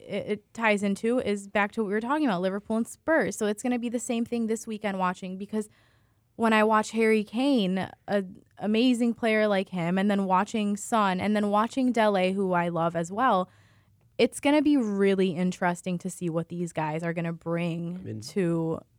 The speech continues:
Speaker 1: the pitch.
Speaker 2: the last two times they played, yeah, the Champions League final, which I think Spurs were very close to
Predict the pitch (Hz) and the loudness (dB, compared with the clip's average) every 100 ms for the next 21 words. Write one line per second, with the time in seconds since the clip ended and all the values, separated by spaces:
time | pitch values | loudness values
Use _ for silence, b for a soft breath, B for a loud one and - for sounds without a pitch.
0 | _ 180 175 294 - - - - - 113 | _ -14 -4 -2 -2 -6 -20 -20 -12 -6
1 | 123 - - 127 120 120 110 95 104 - | -6 -6 -8 -6 -4 -4 -4 -4 -8 -8
2 | 117 120 98 87 - - - - - 101 | -2 0 0 -4 -20 -16 -14 -12 -10 -8
3 | 107 101 101 98 - 98 101 110 107 98 | -6 -6 -6 -8 -8 -6 -2 -2 0 -2
4 | - - - _ _ _ _ _ _ _ | -4 -16 -18 _ _ _ _ _ _ _
5 | _ _ _ _ _ _ _ _ _ - | _ _ _ _ _ _ _ _ _ -12
6 | 101 - - - - 87 95 98 98 95 | -12 -10 -12 -12 -12 -8 -4 -4 -4 -8
7 | - - - _ - - - 104 95 98 | -14 -16 -20 _ -20 -20 -10 -10 -8 -4
8 | 101 107 101 - 104 110 120 - - 107 | 2 2 0 -4 -2 -2 -4 -12 -4 -2